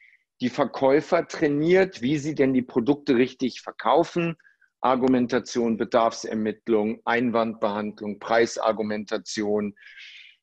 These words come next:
Argumentation gegenüber Wettbewerbsprodukten, Abschlüsse machen, Zusatzverkäufe machen und so weiter. Ich hab damals nicht diese Begriffe dafür gewählt, aber ich hab denen das beigebracht. Und das hat gut funktioniert. Die haben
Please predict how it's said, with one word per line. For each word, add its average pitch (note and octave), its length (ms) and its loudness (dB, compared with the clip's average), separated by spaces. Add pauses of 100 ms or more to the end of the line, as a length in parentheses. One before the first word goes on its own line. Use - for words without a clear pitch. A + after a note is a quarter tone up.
(120)
Argumentation C3+ 920 0
gegenüber A#2 500 -2
Wettbewerbsprodukten, A2+ 1500 -4
Abschlüsse B2+ 760 -2
machen, A2 480 -4
Zusatzverkäufe A#2+ 1120 -2
machen G#2+ 400 -4 (300)
und F3+ 200 0
so D#3 120 2
weiter. C3 300 0 (280)
Ich - 140 -6
hab G3+ 180 0
damals E3 400 -2
nicht E3+ 240 -12
diese B2 180 -14
Begriffe G#2 460 -4
dafür B2 320 -2
gewählt, A#2+ 640 -4 (440)
aber C3+ 180 0
ich C3 100 -12
hab - 240 -6
denen C#3+ 300 -2
das C#3+ 240 -4
beigebracht. C#3 760 -2
Und G#2+ 120 -12
das D3 160 -4
hat D#3 160 -6
gut G3+ 180 -8
funktioniert. F#3 680 -6
Die C3+ 120 2
haben D3+ 280 0